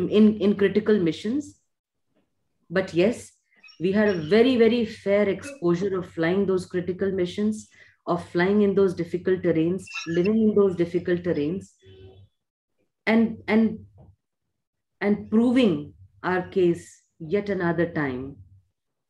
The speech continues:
that yes, given an opportunity, women officers will also prove to be equally effective and as professional as they are expected to be.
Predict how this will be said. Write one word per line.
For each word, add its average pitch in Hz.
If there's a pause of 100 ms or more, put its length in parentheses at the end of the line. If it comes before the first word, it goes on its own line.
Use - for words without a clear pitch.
(320)
that 185
yes, 165
given 180
an 202
opportunity, 160 (600)
women 202
officers 180
will 170
also 175
prove 170 (800)
to 196
be 185
equally 220
effective 156 (1300)
and 190
as 190
professional 156 (600)
as 180
they 180
are 175
expected -
to 143
be. 113